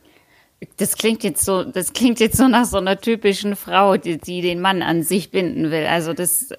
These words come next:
ich bin so nicht, also ich bin auch nicht eifersüchtig. Wir wollten das beide so und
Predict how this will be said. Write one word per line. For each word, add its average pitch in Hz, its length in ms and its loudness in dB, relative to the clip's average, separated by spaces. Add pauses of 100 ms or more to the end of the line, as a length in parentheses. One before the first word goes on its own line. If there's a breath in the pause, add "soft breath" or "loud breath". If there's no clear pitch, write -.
(100)
ich - 220 -6
bin 208 240 4
so 170 160 0
nicht, 175 320 0
also 160 180 -2
ich 165 120 -8
bin 175 160 -2
auch 170 80 0
nicht 165 200 -2
eifersüchtig. 160 640 -4
Wir 175 220 0
wollten 175 340 2
das 165 180 -2
beide 220 420 4
so 196 280 -2
und 170 360 -4